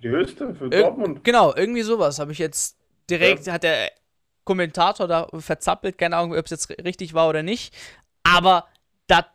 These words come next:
Speaker 2: war deutlich. Und das darf auch nicht so wieder passieren, ne? Also, äh, da
Speaker 1: Ja.
Speaker 2: sind wir uns auch einig. Aber sind wir mal gespannt, wie die Runde da tippt. Wir
Speaker 1: Ja.
Speaker 2: kommen natürlich dann auch auf die anderen Mannschaften, so ist es nicht, aber fangen wir mal mit den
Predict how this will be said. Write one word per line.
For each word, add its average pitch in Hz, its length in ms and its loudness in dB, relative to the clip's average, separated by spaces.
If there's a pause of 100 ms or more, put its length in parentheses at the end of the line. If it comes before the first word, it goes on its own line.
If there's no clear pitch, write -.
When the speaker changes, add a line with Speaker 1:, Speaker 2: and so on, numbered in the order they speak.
Speaker 2:
war 147 420 4
deutlich. 143 720 0 (160)
Und 156 340 -10
das 147 160 2
darf 165 260 2
auch 156 140 -2
nicht 151 160 -6
so 147 160 -6
wieder 151 180 0
passieren, 139 600 -6
ne? 139 180 -6
Also, 131 340 -6 (440)
äh, 139 120 -4
da 139 100 0
Speaker 1:
Ja. - 20 -4
Speaker 2:
sind 147 140 -2
wir 135 80 0
uns 143 160 -2
auch 135 180 2
einig. 135 380 0
Aber 143 200 0
sind 165 100 -6
wir 175 60 -2
mal 156 100 0
gespannt, 147 680 -6 (840)
wie 147 300 -8
die 156 100 -6
Runde 139 600 -6 (260)
da 135 160 2
tippt. - 560 -6 (1200)
Wir 165 80 -8
Speaker 1:
Ja. - 20 -4
Speaker 2:
kommen 165 180 2
natürlich 156 260 0
dann 147 140 0
auch 147 180 2
auf 143 100 0
die 147 100 0
anderen 135 380 -2 (420)
Mannschaften, 139 440 -8
so 139 140 -6
ist 135 100 -6
es 131 100 -10
nicht, 147 240 -4
aber 139 140 2
fangen 143 200 -4
wir 143 60 -6
mal 135 100 -8
mit 135 140 -10
den 127 180 -10